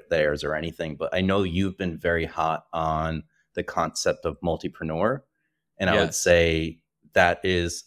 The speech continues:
Speaker 1: a peak example of multipreneurship where he is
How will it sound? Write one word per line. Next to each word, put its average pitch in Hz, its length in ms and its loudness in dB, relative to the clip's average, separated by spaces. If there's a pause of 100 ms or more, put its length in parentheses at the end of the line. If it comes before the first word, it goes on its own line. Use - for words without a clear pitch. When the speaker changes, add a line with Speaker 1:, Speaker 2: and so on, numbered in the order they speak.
Speaker 1:
a 92 100 -6
peak - 400 -6
example 82 720 -4
of 80 360 2 (420)
multipreneurship 90 880 0 (100)
where 82 520 0 (220)
he - 140 -6
is 80 400 -4